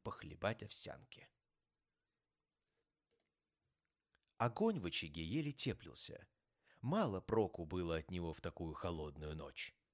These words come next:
Скруджу пришлось придвинуться вплотную к решётке и низко нагнуться над огнём, чтобы ощутить слабое дыхание тепла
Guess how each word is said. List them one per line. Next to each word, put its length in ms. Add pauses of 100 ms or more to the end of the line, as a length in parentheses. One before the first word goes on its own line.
(680)
Скруджу 540
пришлось 680 (460)
придвинуться 680
вплотную 680
к 80
решётке 580 (180)
и 160
низко 560
нагнуться 520
над 140
огнём, 500
чтобы 340
ощутить 440
слабое 520
дыхание 560
тепла 520